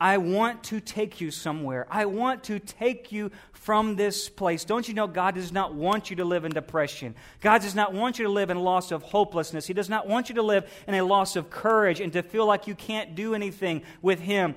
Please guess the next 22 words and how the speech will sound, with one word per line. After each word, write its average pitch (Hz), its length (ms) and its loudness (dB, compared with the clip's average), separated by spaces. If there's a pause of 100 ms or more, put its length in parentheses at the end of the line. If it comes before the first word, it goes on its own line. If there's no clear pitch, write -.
(240)
And 196 140 2
he 208 80 0
doesn't 233 320 0
want 247 340 0
you 220 60 -8
to 214 60 -6
leave 208 220 -2
the 190 80 -2
church 196 380 -2
behind. 180 280 0
He 185 60 -2
doesn't 226 280 0
want 254 300 0
you 240 40 -8
to 226 60 -4
be 202 120 -2
lost 220 480 0
in 220 60 -6
a 196 80 -4
wilderness 208 400 0
without 214 320 2
him. 185 180 0